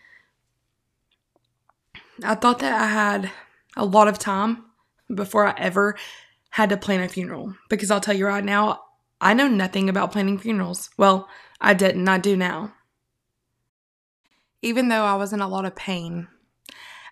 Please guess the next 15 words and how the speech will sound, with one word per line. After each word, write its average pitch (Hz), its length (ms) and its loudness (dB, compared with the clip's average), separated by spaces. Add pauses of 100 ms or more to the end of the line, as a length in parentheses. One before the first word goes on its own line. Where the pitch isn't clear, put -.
I 208 60 2
knew 214 140 4
that 220 120 4
as 185 220 6
her 190 120 -2
mother, 196 500 0 (280)
it - 80 -6
was 185 220 0
my 185 160 0
job 180 340 2
to - 100 -10
pick 185 200 -8
out 190 140 -4
her 185 140 -8
flowers, 180 720 -2